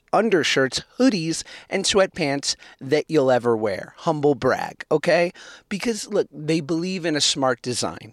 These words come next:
They believe in premium fabrics and simple shopping. Recently, I just bought, like,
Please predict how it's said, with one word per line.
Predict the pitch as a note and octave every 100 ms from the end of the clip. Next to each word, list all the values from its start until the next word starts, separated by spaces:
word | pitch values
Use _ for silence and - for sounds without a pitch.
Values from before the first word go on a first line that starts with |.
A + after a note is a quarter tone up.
| _
They | E3 D3
believe | B2+ C#3 E3+ F3+ D3+
in | D3
premium | - C#3 B2+ A#2+
fabrics | - A#2 A2+ C3+ - A3
and | G3+
simple | - G#3+ G#3+
shopping. | G3 F3 G#3+ - G#2+ A#2+ - - - F#3
Recently, | A3 - F#3+ D#3 C#3 F3+ - _ _ _ -
I | E3
just | E3+ E3 -
bought, | C#3 C3+
like, | C3 A#2+